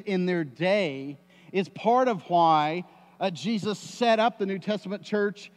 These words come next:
and organized it in the way that he did to provide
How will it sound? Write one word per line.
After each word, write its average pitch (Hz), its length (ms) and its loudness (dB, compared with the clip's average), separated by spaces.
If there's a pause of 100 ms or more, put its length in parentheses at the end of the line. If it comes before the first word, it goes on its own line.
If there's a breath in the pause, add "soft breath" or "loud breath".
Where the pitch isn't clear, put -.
(140 loud breath)
and 208 220 2
organized 220 640 2
it 196 160 -4
in 196 140 -2
the 190 80 2
way 196 540 0 (240 loud breath)
that 180 180 -4
he 190 180 0
did 180 420 0
to 185 100 -2
provide 190 760 0